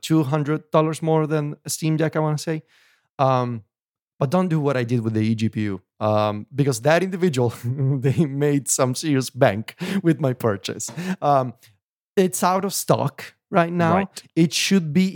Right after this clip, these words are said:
Speaker 1: in stock again. In fact, I believe tomorrow, as we're recording this on September thirtieth, in some, at some U K retailers and Best Buy in the United States. Uh,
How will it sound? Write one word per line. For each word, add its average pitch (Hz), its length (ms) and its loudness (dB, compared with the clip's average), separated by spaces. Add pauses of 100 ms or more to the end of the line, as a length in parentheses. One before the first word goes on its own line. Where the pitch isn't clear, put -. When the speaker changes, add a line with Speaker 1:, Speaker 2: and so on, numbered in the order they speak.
Speaker 1:
in 160 100 2
stock 170 340 0
again. 139 460 0
In 147 100 -4
fact, 269 220 -2
I 180 60 0
believe 151 440 0
tomorrow, 123 600 0
as 107 160 -2
we're 113 140 0
recording 127 360 -2
this 113 200 -2
on 113 160 -2
September 139 440 -2
thirtieth, 143 640 0
in 139 140 2
some, 135 560 0 (600)
at 151 100 0
some 151 260 2
U 151 220 2
K 160 240 0
retailers 139 800 0
and 180 340 2
Best 131 280 -2
Buy 220 300 0 (360)
in 180 120 4
the 180 80 4
United 180 340 0
States. - 460 0 (320)
Uh, 135 280 2